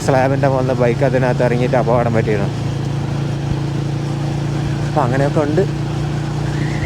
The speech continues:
അപ്പോൾ നമ്മളെ പയ്യോളി, യോട്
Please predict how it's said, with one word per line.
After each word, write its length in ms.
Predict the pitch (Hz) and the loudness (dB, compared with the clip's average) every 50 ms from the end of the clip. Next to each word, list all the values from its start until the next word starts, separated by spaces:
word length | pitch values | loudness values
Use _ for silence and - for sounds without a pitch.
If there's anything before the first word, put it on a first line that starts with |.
| 151 151 - 147 147 147 - - - 147 - - - - - - - - - - - - - - - - - - - - 175 - - - - - - - - - - - - - - - - - - - - - - - - - - - - - - - - | -2 -2 -2 -2 -4 -4 -4 -4 -4 -4 -4 -4 -4 -4 -4 -4 -4 -4 -4 -4 -4 -4 -4 -4 -4 -4 -4 -4 -4 -4 -4 -4 -4 -4 -6 -6 -6 -4 -4 -4 -4 -4 -4 -4 -4 -4 -4 -4 -4 -4 -6 -6 -6 -4 -4 -4 -6 -4 -4 -4 -4 -4 -4
അപ്പോൾ 160 | - 143 139 135 135 | -2 -2 0 2 2
നമ്മളെ 200 | 139 151 151 143 - 165 | 2 2 2 2 2 2
പയ്യോളി, 520 | 147 143 143 156 165 165 170 170 160 160 - - - - - - - - - - - - - - - - - - 131 147 139 147 147 | 2 2 4 4 4 4 4 4 2 2 0 -2 -4 -6 -6 -6 -6 -6 -6 -6 -6 -6 -6 -4 -4 -4 -4 -2 -2 0 0 2 2
യോട് 200 | 147 143 147 | 4 4 2